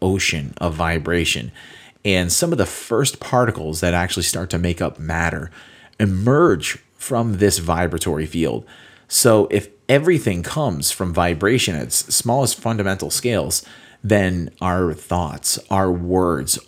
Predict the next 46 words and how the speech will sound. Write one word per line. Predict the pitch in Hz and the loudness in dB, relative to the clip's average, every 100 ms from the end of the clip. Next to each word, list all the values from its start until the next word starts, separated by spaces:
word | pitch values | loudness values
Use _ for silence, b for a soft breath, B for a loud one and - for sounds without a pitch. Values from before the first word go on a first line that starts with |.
| - | -2
all | 92 104 123 | 2 4 4
of | 95 | 2
that | 87 | 0
stuff | - 120 92 - | -2 -2 -4 -4
actually | 95 101 - 110 98 | -2 -2 -2 0 0
does | 90 85 80 | 0 0 -2
matter. | 95 104 143 73 - B B B B _ | -2 -2 -2 -4 -8 B B B B _
And | 110 104 95 | 0 2 0
before | 104 98 - - 156 170 185 | 0 0 -2 -2 0 2 0
realizing | 117 92 110 156 123 95 85 87 | -2 0 4 6 6 4 0 -2
some | 123 | -2
of | 120 | 0
these | 101 | 0
scientific | - 92 87 - - | 0 -2 -4 -8 -6
facts, | 120 - - - - _ | -6 -4 -6 -6 -8 _
I, | - 160 | -4 -4
I | - | -6
would | 170 208 | -4 0
hear | 113 147 | 4 4
some | 139 135 | 4 2
of | 120 | 2
these | 110 - | 2 2
concepts | 98 98 98 - 82 110 | -2 -2 -2 -4 -4 -4
and | 107 | 2
probably | 170 196 170 | 2 2 0
read | 110 151 156 | 0 2 2
a | |
book | 123 123 | 4 2
just | - 101 - | 0 -2 0
like | 104 95 | -2 0
this | 107 87 - B B B B - | -2 0 -4 B B B B -4
and | 117 | 0
say, | - | 2
you | 113 98 | 2 0
know, | 87 | 0
"What | 82 73 60 85 98 220 | -2 -8 -12 -4 -2 -2
possible | - - 131 147 - 110 101 92 | -2 -2 0 0 -2 0 0 0
effects | 87 - 92 73 - - | -2 -2 -4 -4 -8 -8
could | - 110 92 | -4 -2 -2
these | 95 90 | -2 -2
sound | - 90 87 82 | -2 -2 -2 -2
frequencies | 90 82 82 - 85 | -4 -4 -6 -6 -6
have | - 98 95 85 | -4 -2 -2 -4
on | 82 82 87 | -4 -4 -4
my | 82 87 107 | -4 -4 -2
happiness? | 156 117 127 131 92 76 - | -2 0 0 -2 -6 -8 -10